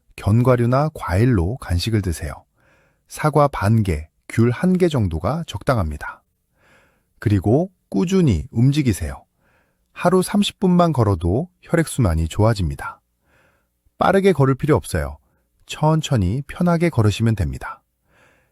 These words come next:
엘리베이터 대신 계단을 쓰거나 장 볼 때 조금 멀리 걸어가거나 버스 한 정거장 먼저 내려서 걷거나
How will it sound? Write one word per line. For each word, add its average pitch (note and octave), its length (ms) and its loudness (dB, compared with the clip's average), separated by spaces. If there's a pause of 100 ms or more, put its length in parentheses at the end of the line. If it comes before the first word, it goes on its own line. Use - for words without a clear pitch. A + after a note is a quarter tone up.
(220)
엘리베이터 D#3+ 520 4
대신 E3 440 0
계단을 A2+ 400 2
쓰거나 D2+ 460 -6 (560)
장 G#2 240 0
볼 G#2 160 2
때 C3+ 240 2
조금 C3+ 420 0
멀리 A#2 420 2
걸어가거나 F2 680 -2 (840)
버스 E3+ 300 2
한 F3+ 160 4
정거장 E3 420 2
먼저 B2 320 2
내려서 B2+ 520 0
걷거나 E2 540 -4